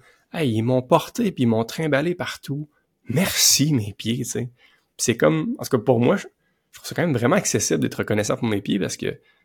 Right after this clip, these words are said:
j'ai quand même conscience de tous les pas que j'ai faits, puis je les,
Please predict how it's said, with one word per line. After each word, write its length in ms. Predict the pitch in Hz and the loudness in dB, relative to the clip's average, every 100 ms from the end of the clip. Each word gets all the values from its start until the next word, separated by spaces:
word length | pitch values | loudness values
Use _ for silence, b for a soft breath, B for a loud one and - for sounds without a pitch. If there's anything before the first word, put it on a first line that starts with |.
| _ | _
j'ai 160 | - 98 | -10 -2
quand 60 | 117 | 0
même 140 | 160 | 0
conscience 420 | 160 139 - 185 | 0 0 0 -2
de 400 | 120 104 104 104 | 0 0 -2 -6
tous 160 | - - | -8 -4
les 120 | 139 | -2
pas 160 | 131 160 | -2 -2
que 60 | |
j'ai 140 | 117 113 | -2 -4
faits, 280 | - 185 - | -2 -4 -4
puis 260 | 120 101 - _ _ _ _ | -8 -8 -12 _ _ _ _
je 120 | - 107 | -8 -4
les, 160 | 113 | 0